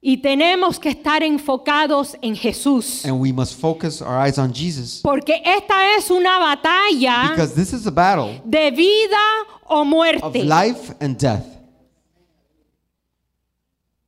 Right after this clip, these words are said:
Speaker 1: Es una batalla de vida o muerte.
Speaker 2: It's a matter of life and death.
Speaker 1: Y tenemos que estar enfocados
Speaker 2: And we must be focused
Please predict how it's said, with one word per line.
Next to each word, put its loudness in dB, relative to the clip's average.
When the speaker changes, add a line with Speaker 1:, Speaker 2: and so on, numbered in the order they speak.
Speaker 1:
Es 0
una 0
batalla 2
de 0
vida 2
o -2
muerte. -4
Speaker 2:
It's -12
a -10
matter 0
of -6
life -2
and -4
death. -6
Speaker 1:
Y -4
tenemos -2
que -6
estar -4
enfocados -6
Speaker 2:
And -10
we -4
must -2
be -4
focused -10